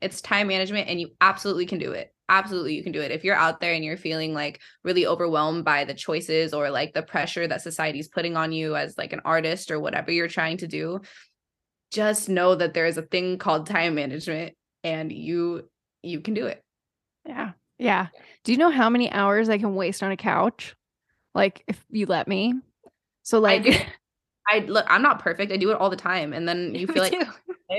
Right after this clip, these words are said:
Speaker 1: yeah, and then you feel, like, crap about it. And you're like, "Dude, like, I don't have time to be just doing stuff like that anymore." You just have to, you know?
Speaker 2: Yeah.
Speaker 1: Yeah.
Speaker 2: God, okay, I'm sorry. I'm going off topic right now, but I recently, because I,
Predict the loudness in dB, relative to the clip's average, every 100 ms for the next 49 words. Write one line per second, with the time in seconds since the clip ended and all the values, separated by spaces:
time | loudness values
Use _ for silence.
0 | 0 4 6 6 4 2 2 2 4 2
1 | 2 2 4 2 2 0 0 0 -10 _
2 | _ -12 -8 -2 -2 -2 -8 -16 _ 2
3 | 4 4 4 2 2 0 2 0 -4 -6
4 | -8 -4 0 2 2 0 -2 -2 -4 -2
5 | -2 -2 -4 -4 -4 -4 -6 -2 -2 -2
6 | -2 -2 -4 -8 -14 _ _ -2 2 4
7 | 2 0 -6 _ _ _ _ 2 4 2
8 | 0 -12 -20 -20 _ _ 4 6 6 6
9 | 6 6 4 4 6 8 8 6 6 4
10 | 2 0 -2 -2 0 0 0 2 2 2
11 | 0 0 -2 -2 -4 -4 -4 -2 -2 -4
12 | -4 -2 0 0 -2